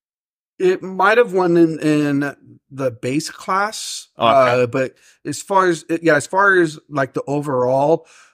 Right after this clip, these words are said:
Speaker 1: um, if memory serves me correct, the rifle is the Voodoo has won overall for the past three years or four years.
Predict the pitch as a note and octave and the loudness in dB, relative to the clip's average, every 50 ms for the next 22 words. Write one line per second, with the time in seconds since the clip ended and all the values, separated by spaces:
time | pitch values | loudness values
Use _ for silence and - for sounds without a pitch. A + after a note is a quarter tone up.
0 | _ _ - A#2 B2+ C3+ C3 C3 B2 A#2+ A#2+ A2+ A2 A2 A2 - _ _ _ _ | _ _ -8 -4 -2 0 0 0 0 -2 -2 -4 -6 -10 -14 -18 _ _ _ _
1 | _ _ _ _ _ _ - D#3+ C#3+ A#2+ B2+ D3+ D#3 E3 E3 D#3+ D3+ C3 - - | _ _ _ _ _ _ -8 -8 -6 -4 -2 0 2 2 2 2 0 -2 -2 -2
2 | E3 D#3+ C#3+ C#3 D3 C3+ - - - - C3+ B2+ B2+ B2+ B2+ _ - B2+ A#2 A#2 | -2 -2 -2 -2 -4 -4 -4 -6 -16 -8 -2 -2 -2 -2 -2 _ -6 -4 -4 -4
3 | G#2+ A2 A#2 A#2+ C3 C#3+ C#3 - - C#3 B2+ B2 A2+ A2+ A2 C3 A#2 A2+ A#2+ B2+ | -6 -6 -2 0 0 0 -2 -2 -2 0 0 0 -2 -4 -4 -4 -4 -2 -2 0
4 | C3 C3+ C3 A#2+ A#2 A2+ G#2+ A2+ A#2 B2 A#2 A2+ A2+ G#2+ A2+ G#2+ A#2 A2 A2 A2+ | 0 2 2 2 0 -2 -4 -2 -2 -2 0 0 -2 -2 -4 -6 -6 -6 -2 0
5 | A#2 A2 G#2+ - - G#2+ A2 - - A2+ G#2+ - - - _ - A2 A2 A2 G#2+ | 0 0 -2 -4 -10 -14 -14 -10 -8 -8 -6 -6 -8 -10 _ -12 -10 -10 -8 -8
6 | G#2 G#2+ G#2 G2+ G2 - G#2+ - - G#2+ G#2 G2+ G2 G2+ G2+ F#2+ F2 - - | -8 -8 -10 -10 -12 -14 -16 -18 -14 -12 -12 -10 -10 -10 -10 -10 -12 -14 -16